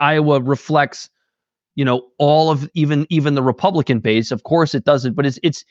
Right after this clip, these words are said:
it's disappointing, because what it shows me is that being the online candidate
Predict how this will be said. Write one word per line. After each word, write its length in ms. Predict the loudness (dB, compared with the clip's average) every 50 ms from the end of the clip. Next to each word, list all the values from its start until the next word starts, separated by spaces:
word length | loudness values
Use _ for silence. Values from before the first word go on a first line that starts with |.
| _ _ _ _ _ _ -2
it's 160 | -2 -2 0
disappointing, 680 | -2 -2 0 0 0 0 2 2 2 2 2 0 0 0
because 240 | 2 2 0 0 2
what 200 | 0 0 0 0
it 100 | -2 -4
shows 440 | -6 -2 0 0 2 2 0 0
me 220 | -2 -2 0 0 0
is 140 | -2 0 2
that 220 | 2 2 2 0 -4 -12 -6 0
being 280 | 2 2 2 2 2 2
the 120 | 0 0 0
online 600 | 0 0 2 2 2 2 2 2 2 0 0 -2
candidate 640 | -4 -4 -4 -2 0 0 2 2 2 0 0 -2